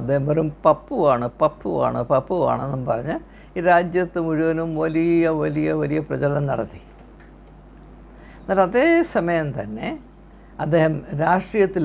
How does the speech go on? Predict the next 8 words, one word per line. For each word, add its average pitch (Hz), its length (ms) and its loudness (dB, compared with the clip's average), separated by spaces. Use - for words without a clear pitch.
എന്തിനാണ് 156 480 0
വരുന്നത്? 123 460 -2
ഈ 139 40 -4
ഡൈനാസ്റ്റി, 139 600 0
പരിവാർവാദ്, 135 720 2
ആ? - 40 -4
ഒരു 196 180 6
കുടുംബത്തിലെ 165 560 0